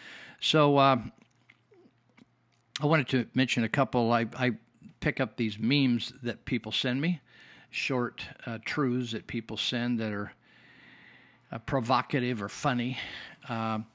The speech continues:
says, "Here's what's happening. Here's what's really happening on January sixth." You know that I, uh,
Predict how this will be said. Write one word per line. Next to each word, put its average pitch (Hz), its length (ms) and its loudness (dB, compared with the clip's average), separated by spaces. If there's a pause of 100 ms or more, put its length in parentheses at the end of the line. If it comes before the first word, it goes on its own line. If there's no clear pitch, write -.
(1040)
says, 151 260 2
"Here's 180 220 6
what's 170 180 4
happening. 127 500 2
Here's 170 240 4
what's 127 220 -2
really 131 340 2
happening 110 640 -2
on 107 160 -2
January 107 540 -2
sixth." - 460 -4
You 208 80 4
know 208 140 8
that 135 320 0
I, 123 140 -8 (440)
uh, 113 280 -6